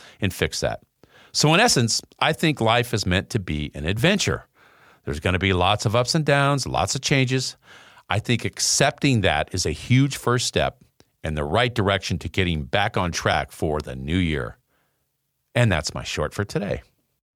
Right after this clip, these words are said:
If you like what you heard, give us a positive review, subscribe, and share. Also, remember that the Sachs in the Morning swag is now available on my Instagram site. Go to Sachs in the Morning underscore podcast. You'll see it right there on the Instagram,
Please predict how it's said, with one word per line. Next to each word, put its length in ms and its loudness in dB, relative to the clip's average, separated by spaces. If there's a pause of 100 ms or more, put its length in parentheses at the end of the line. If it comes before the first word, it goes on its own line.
(240)
If 140 -6
you 80 2
like 240 4
what 100 0
you 80 4
heard, 400 4
give 180 2
us 140 0
a 60 0
positive 480 4
review, 400 4
subscribe, 720 2
and 260 2
share. 480 2 (260)
Also, 300 6
remember 360 4
that 240 2
the 120 -2
Sachs 480 2
in 80 2
the 60 2
Morning 260 4
swag 840 4
is 320 0
now 300 6
available 580 6 (320)
on 240 6
my 160 6
Instagram 520 2
site. 360 4
Go 120 2
to 140 0
Sachs 460 2
in 60 2
the 60 2
Morning 360 4
underscore 560 0
podcast. 560 4 (320)
You'll 180 2
see 320 4
it 140 6
right 320 4
there 160 6
on 80 4
the 140 4
Instagram, 520 2